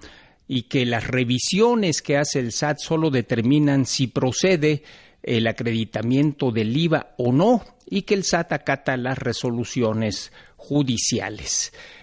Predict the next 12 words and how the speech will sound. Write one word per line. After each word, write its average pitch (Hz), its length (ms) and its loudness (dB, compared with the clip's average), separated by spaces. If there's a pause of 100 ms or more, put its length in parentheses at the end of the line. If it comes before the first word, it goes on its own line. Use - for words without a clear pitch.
(160)
Eh, 160 160 2
pero 190 220 2
además 233 420 4
señaló 185 680 2
que 139 380 2
sí 170 300 2
hay 160 180 4
una 170 260 2
manera 139 540 2
diferente 131 640 0
de 110 100 0
fiscalizar, 139 1120 -2